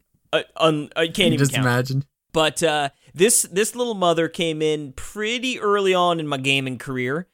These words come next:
Speaker 1: and probably for many people as well, and that is actually the Mother Penguin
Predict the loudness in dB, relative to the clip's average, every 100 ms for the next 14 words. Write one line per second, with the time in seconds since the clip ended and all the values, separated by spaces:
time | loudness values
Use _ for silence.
0 | _ -6 -2 0 0 2 4 4 -2 -2
1 | -2 -2 -4 -4 -6 -2 -4 -2 0 0
2 | 0 -2 0 0 0 0 -2 -2 -4 -4
3 | -4 -4 -4 -4 -8 _ -8 4 6 6
4 | 4 4 2 0 0 -2 -4